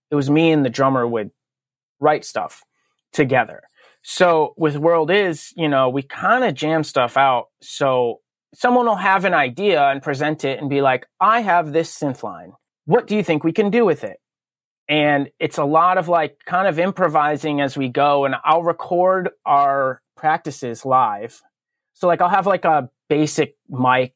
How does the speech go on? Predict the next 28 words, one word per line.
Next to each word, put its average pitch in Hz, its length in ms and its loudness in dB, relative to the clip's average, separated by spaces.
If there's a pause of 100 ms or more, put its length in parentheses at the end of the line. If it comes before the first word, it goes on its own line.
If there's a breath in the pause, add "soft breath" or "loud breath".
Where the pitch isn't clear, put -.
set 131 300 0
up 123 220 2
on 120 400 0
everything 120 720 -4 (100)
and 131 460 0 (500 soft breath)
kinda 247 280 4
just 170 260 -4
record 151 580 0
it. 113 200 -4 (180)
Like, 143 340 -2 (140)
say - 220 -2
we 160 120 2
play 170 180 2
for, 156 340 -2 (140)
like, 156 260 0
twenty 147 260 0
minutes 147 300 -2
straight, - 440 -2
just, 139 240 -6
like, 131 280 0
messing 139 300 -4
with 127 120 -2
something. 117 420 -6
I'll 147 120 4
record 170 360 0
that 147 160 0
whole 160 220 0
thing. 139 480 -2